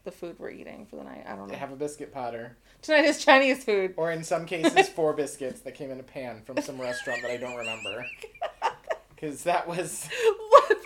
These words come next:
Speaker 1: freaking
Speaker 2: glorious
Speaker 1: nonsense.
Speaker 2: day.
Speaker 1: So anyway, this chapter, Professor Umbridge.
Speaker 2: Mm-hmm.
Speaker 1: Woof.
Speaker 2: So we wake up in the morning feeling like P. Diddy.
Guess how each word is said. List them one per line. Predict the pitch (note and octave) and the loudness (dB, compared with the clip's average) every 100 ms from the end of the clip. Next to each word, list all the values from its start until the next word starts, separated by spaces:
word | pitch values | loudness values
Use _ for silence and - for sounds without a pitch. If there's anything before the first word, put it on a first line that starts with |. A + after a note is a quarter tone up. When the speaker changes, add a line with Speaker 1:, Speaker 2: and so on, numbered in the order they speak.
| B4+ | 4
Speaker 1:
freaking | D#4 C5+ D#3 | 10 10 10
Speaker 2:
glorious | E3 E3+ E3+ E3 E3 - D3 | 8 6 2 0 -2 -4 -4
Speaker 1:
nonsense. | B2 A#2 | -4 -4
Speaker 2:
day. | - F3+ - D5 - - - - - - B4+ F#4+ | -8 -10 -8 -8 -8 -16 -20 -20 -16 -8 -8 -8
Speaker 1:
So | - - F4 A#4+ - | -10 -8 8 8 10
anyway, | G#4 A4+ A4+ F#4+ D4 C#4+ | 6 6 4 6 8 8
this | D#4 F#4 - | 6 4 2
chapter, | C#4 B3+ B3 G#3 D#4 - | 4 4 4 2 2 0
Professor | - A#3+ C#4 C#4+ | -12 -2 -2 0
Umbridge. | C#4+ G3+ G3+ D#3+ - - - - _ _ A#2 | -2 -2 -2 -6 -6 -12 -14 -16 _ _ -18
Speaker 2:
Mm-hmm. | B2+ G#2+ G2+ A2 _ - A3+ D#4 - | -16 -16 -18 -20 _ -12 -12 -12 -16
Speaker 1:
Woof. | - F#3 E3+ - - - - _ _ - | -6 -2 0 -2 -10 -20 -20 _ _ -16
Speaker 2:
So | - F#3+ | 0 0
we | E3+ E3+ - - _ - | 0 -4 -6 -14 _ -12
wake | E3 F#3 F3+ | -6 -4 -2
up | D#3 | -4
in | E3+ | -4
the | E3 | -12
morning | D3 B2 A#2 A#2+ B2 _ _ _ | -8 -10 -10 -16 -20 _ _ _
feeling | A#2+ A2+ A2 | -10 -10 -12
like | A#2+ A#2+ | -14 -16
P. | - B2+ | -16 -14
Diddy. | G#2 - - | -14 -16 -20